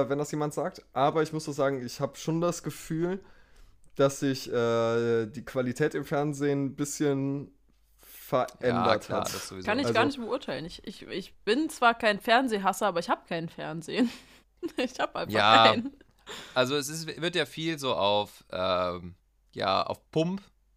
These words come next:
Speaker 2: so gemacht, halt günstig und irgendwie, äh, eine große Menge ansprechen oder halt, äh, das, was gerade, äh,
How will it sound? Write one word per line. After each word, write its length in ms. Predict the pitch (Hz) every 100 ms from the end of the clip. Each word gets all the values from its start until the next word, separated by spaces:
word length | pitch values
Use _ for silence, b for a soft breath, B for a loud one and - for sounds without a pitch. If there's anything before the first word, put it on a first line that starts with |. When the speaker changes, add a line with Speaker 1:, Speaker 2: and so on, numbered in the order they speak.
| _
Speaker 2:
so 120 | - 127
gemacht, 440 | 135 143 - -
halt 240 | 113 110
günstig 580 | 143 160 - 190 185 - -
und 400 | 127 127 123 -
irgendwie, 500 | 117 123 120 120 117
äh, 200 | - 107 -
eine 140 | 123 117
große 320 | - 131 139
Menge 280 | 123 139 123
ansprechen 540 | 127 - 123 127 123
oder 200 | 110 104
halt, 280 | 107 98 - b b b b -
äh, 160 | 98 95
das, 200 | 110 117
was 180 | 113 -
gerade, 1120 | 107 107 104 101 92 82 85 87 85 85
äh, 60 | 85